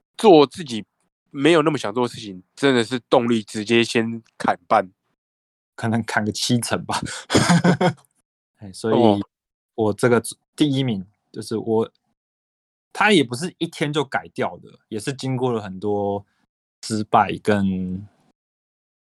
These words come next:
Speaker 2: 跟挫折，跟真的不知道怎么面对。然后我觉得最幸运的是，还是有遇到一些朋友，啊，他们够爱我，够让我这样这么闹。<laughs>
Speaker 1: 嗯。
Speaker 2: 还有我，我家人，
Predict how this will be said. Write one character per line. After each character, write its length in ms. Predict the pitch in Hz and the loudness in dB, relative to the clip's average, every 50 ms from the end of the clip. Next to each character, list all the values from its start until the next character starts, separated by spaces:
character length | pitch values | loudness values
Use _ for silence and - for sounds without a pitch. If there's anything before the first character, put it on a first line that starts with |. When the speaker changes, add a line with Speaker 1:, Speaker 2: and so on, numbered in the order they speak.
| _ _ _ _ | _ _ _ _
Speaker 2:
跟 640 | - 107 104 101 98 95 95 92 92 92 92 90 - _ _ | -2 0 0 0 0 -2 -2 -2 -2 -4 -4 -6 -10 _ _
挫 420 | - - - - - 139 110 95 90 | -8 -8 0 4 6 6 6 6 4
折， 460 | - - - 90 85 - - - - _ _ _ _ _ _ _ | 0 -2 -2 -2 -2 -4 -6 -10 -14 _ _ _ _ _ _ _
跟 240 | - - 107 98 101 | 0 2 4 4 6
真 160 | 98 123 120 | 6 6 6
的 80 | 120 110 | 6 4
不 120 | 107 110 | 4 4
知 80 | 110 117 | 4 4
道 80 | 107 | 4
怎 80 | 92 92 | 2 0
么 80 | 85 | 0
面 200 | 90 101 95 87 | 0 0 0 0
对。 200 | 87 - 104 98 - | 2 2 2 2 4
然 160 | 92 101 104 | 4 4 6
后 140 | 113 135 127 | 6 6 6
我 100 | 113 101 | 4 4
觉 160 | 95 - 113 | 4 4 4
得 80 | 113 110 | 4 6
最 160 | - 139 135 | 6 4 2
幸 240 | 131 - 135 127 123 | 4 2 0 0 2
运 80 | 120 | 2
的 80 | 117 110 | 2 0
是， 160 | 101 123 123 | 0 0 0
还 100 | 117 110 | 0 0
是 140 | 101 - 131 | -2 -2 -2
有 140 | 117 104 95 | -2 -2 -2
遇 180 | 113 117 107 | -4 -10 -4
到 340 | 98 120 113 107 101 95 92 - _ _ _ _ _ | 0 2 4 4 2 0 -4 -10 _ _ _ _ _
一 100 | - 120 | 2 4
些 160 | 110 127 123 | 6 6 6
朋 240 | 110 - 107 101 101 | 4 2 2 2 4
友， 180 | 104 101 - - _ _ _ _ _ _ _ _ _ _ | 4 2 2 0 _ _ _ _ _ _ _ _ _ _
啊， 140 | - - 87 | -14 -12 -8
他 100 | 95 101 | -6 -6
们 160 | 101 101 98 92 - | -4 -4 -6 -6 0
够 180 | - 151 127 117 | 4 4 4 6
爱 260 | - 143 143 117 104 | 6 4 4 4 4
我， 280 | 98 98 - - - _ _ _ _ _ _ _ _ | 2 0 -2 -6 -10 _ _ _ _ _ _ _ _
够 180 | - - 120 113 | 2 4 6 6
让 220 | 123 127 120 107 | 6 4 2 0
我 100 | 98 92 | -2 -8
这 140 | 90 - 113 | -6 -6 -4
样 240 | 110 104 101 98 98 _ _ _ _ _ - | -4 -6 -6 -10 -16 _ _ _ _ _ -10
这 100 | - 113 | -8 -6
么 80 | 110 | -4
闹。 340 | 104 104 113 120 101 87 - - - | -4 0 0 0 0 0 -4 -14 -20
<laughs> 120 | - - - - | -16 -6 0 2
Speaker 1:
嗯。 480 | - - - - 196 - 180 170 - - - - - _ _ _ _ | 2 4 4 4 4 4 4 2 2 0 -6 -20 -20 _ _ _ _
Speaker 2:
还 160 | - 123 113 | 0 0 2
有 80 | 117 113 | 2 0
我， 120 | 104 101 - _ _ _ _ _ _ | -2 -4 -4 _ _ _ _ _ _
我 80 | - 104 | -10 -6
家 260 | - - 117 113 117 | 0 4 6 6 6
人， 240 | 117 107 92 95 | 6 2 -2 -4